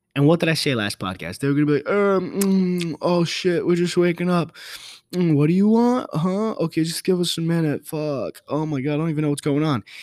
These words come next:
And what happened when I showed up? Mm, oh shit, we, "Oh, we're just opening up. Mm, give us, mm, give us a minute. Oh my God."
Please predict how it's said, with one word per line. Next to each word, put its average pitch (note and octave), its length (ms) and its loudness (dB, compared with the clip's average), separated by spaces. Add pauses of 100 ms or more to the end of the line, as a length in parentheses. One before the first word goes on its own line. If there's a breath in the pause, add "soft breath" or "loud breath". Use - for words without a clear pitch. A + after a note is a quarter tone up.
(200 loud breath)
And F3 220 4
what A#3+ 200 6
happened A3+ 480 2
when E3+ 160 4
I D3 120 4
showed C#3 340 0
up? A2 220 -4 (240)
Mm, G#3+ 680 2 (100)
oh G3 320 4
shit, G3 480 -2
we, F#3+ 180 -4 (920 loud breath)
"Oh, D#3+ 260 4
we're E3 120 4
just E3 340 0
opening D#3+ 460 0
up. C3+ 380 -2
Mm, D3 520 -4
give D#3+ 160 -4
us, E3 140 -10 (100)
mm, D3 360 0
give C#3 140 0
us - 180 -4
a E3 40 -2
minute. C3+ 560 2
Oh C3 100 -2
my C#3 180 -2
God." B2 520 -2